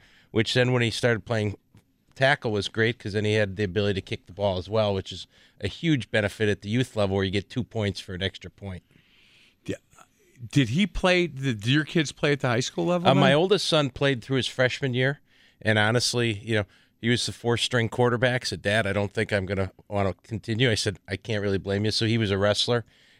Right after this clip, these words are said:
Speaker 1: And then my son Ben actually graduated last season, um, and he played at Homestead.
Speaker 2: He did?
Speaker 1: Yes.
Speaker 2: Good experience for him?
Speaker 1: Uh, yes, he loved it. I think,
Speaker 2: Good.
Speaker 1: uh, you know, I think the Homestead football program's great for these kids.
Speaker 2: Hard, hard for you when it ended?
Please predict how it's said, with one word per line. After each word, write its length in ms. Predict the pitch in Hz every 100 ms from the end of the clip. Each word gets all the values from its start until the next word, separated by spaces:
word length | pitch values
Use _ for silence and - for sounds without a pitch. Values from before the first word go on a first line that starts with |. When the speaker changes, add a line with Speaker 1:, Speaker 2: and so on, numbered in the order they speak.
| -
Speaker 1:
And 140 | 107
then 160 | 110 107
my 340 | 101 101 98 - -
son 320 | - 123 107
Ben 240 | 113 113
actually 300 | 110 104 -
graduated 680 | 90 104 107 95 101 95 80
last 600 | 92 104 117 - - - -
season, 480 | - 101 85 92 90 _ _ _ -
um, 400 | 101 98 90 92
and 160 | 107 98
he 120 | 107
played 280 | - 107 95
at 80 | 90
Homestead. 480 | 90 85 90 87 -
Speaker 2:
He 140 | - 113
did? 280 | 113 104 -
Speaker 1:
Yes. 360 | 92 82 - - -
Speaker 2:
Good 140 | 143
experience 460 | 147 - 151 147 160
for 160 | - 160
him? 200 | 190 190 _ _ -
Speaker 1:
Uh, 160 | 104 104
yes, 360 | - 104 85 -
he 100 | 104
loved 280 | 95 87 92
it. 120 | 85 80
I 100 | 98
think, 260 | 117 107
Speaker 2:
Good. 60 | 104
Speaker 1:
uh, 280 | 95 90 87 -
you 140 | 101
know, 120 | 90 - _ _ _ - - - - - _ _ _ _ _ _ _ -
I 140 | 113
think 180 | 107 104
the 80 | 104
Homestead 380 | 107 95 98 -
football 320 | 104 - 98
program's 420 | - 101 95 90
great 260 | - 95 -
for 100 | 85
these 180 | 87
kids. 360 | - 80 - -
Speaker 2:
Hard, 320 | - 135 143 104
hard 320 | 110 151 139
for 100 | 143
you 160 | 135
when 160 | 139 135
it 140 | 120 110
ended? 380 | 113 143 156